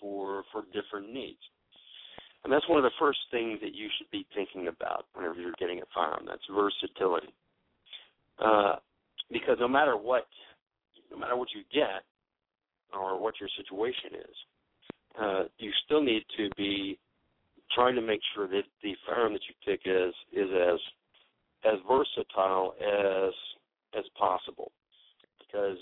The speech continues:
the, uh, the more, uh, specific use it gets, the more that you're limited, uh, on the, uh, on the things that you can do with it, right?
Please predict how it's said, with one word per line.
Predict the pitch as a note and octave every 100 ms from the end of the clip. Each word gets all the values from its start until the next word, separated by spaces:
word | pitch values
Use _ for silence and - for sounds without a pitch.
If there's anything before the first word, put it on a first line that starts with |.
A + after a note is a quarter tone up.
| F#2
the, | G2 F#2+ F#2 F#2 F2+ _ _ _ _ _ _ _
uh, | - - -
the | A#2+
more, | A#2 C3 D3+ C#3+ C3+ B2+ B2 A2 _ _ _ _
uh, | F#2 D#2+ -
specific | _ - - D3 C#3 - -
use | G2 G#2+ G#2 - -
it | G#2 G2
gets, | F#2+ F2+ -
the | G2
more | G#2 G2+
that | F#2+ -
you're | G2+
limited, | F#2 G2+ F#2+ F2+ - F#2 - _ _ _ _ _ _ -
uh, | F#2 F2+ -
on | - G#2 G2
the, | G2 F#2 F2 - _ _ _ _ _ _ _ _ _ _ _ _ _ -
uh, | - - _ _ _ -
on | A2
the | G#2
things | A2+
that | G#2
you | F#2+
can | F#2+
do | F2 F2
with | -
it, | -
right? | F2 F2